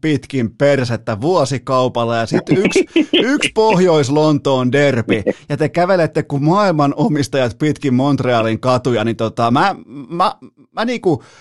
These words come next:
Speaker 1: tää on niin hieno tarina, että mä annan teille tän.
Speaker 2: Joo, vo-, no, voittamisen ja, voittamisen ja häviämisen ero, oo, se on aika, se on aika iso,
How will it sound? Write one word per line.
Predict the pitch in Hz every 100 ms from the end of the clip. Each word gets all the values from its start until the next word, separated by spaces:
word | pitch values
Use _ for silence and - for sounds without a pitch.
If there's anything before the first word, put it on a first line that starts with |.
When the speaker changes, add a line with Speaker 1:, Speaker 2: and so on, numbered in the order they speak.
| _
Speaker 1:
tää | 190
on | 220
niin | 208 214
hieno | 156 170 147
tarina, | 135 143 143
että | 127 131
mä | 123
annan | 147 151 131 110
teille | 107 101 98 -
tän. | 98 92 95 _ _ _ _ _ _ _ _ -
Speaker 2:
Joo, | 92 90 82 76
vo-, | 95 139
no, | 113 131 -
voittamisen | 117 143 - 131 127 123 117
ja, | 113 110
voittamisen | 127 135 - 117 113 113 107
ja | 104 104 - - 123
häviämisen | 123 110 95 87 90 92
ero, | 92 90 78 _ _ _ _ _ _ -
oo, | 95 92 90 87 87 - 104
se | 104
on | 98 98
aika, | 104 104 98 _ _
se |
on | 104 95
aika | 98 101 98 _ _ _ _
iso, | 104 98 101